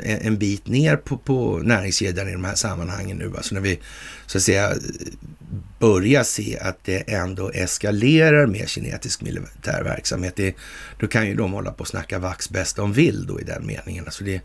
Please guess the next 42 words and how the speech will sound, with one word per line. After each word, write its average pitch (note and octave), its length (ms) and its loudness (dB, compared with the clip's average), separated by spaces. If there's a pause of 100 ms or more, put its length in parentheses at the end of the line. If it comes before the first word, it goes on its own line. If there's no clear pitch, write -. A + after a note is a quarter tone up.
(340)
är - 80 -6
helt A#2 240 2
säkert A2+ 400 2
att G2+ 120 -4
de G2 180 -4
i F#2+ 80 -4
Ukraina F#2+ 560 -2 (220)
som F#2+ 520 -4
drabbas G#2 680 2
av A2 80 0
de F2+ 80 -4
här F#2+ 60 -4
grejerna F#2+ 260 -4 (340)
är, G#2 260 2
är F#2+ 40 0
föga F#2 380 0
intresserade F#2 720 2
då. E2+ 140 -8 (1500)
Och B2+ 400 8 (120)
när C3+ 280 6
han C#3+ 160 8
har D#3+ 240 6
tillgång B2+ 400 2
till B2 80 2
hela G2 120 4
Twitter G#2+ 300 0
nu F#2+ 160 0
så, A2+ 260 2
så A2 240 2
drar A2 260 4
han B2 140 6
fram F3+ 420 4
alla A2+ 240 2
fejkkonton G#2 760 0
och G#2 60 2
annat F2 240 0
som G2 140 -2
påvisar C3 600 4
fusk - 320 0
och A#2 60 6
oegentligheter F2 800 0
alltså. - 260 -6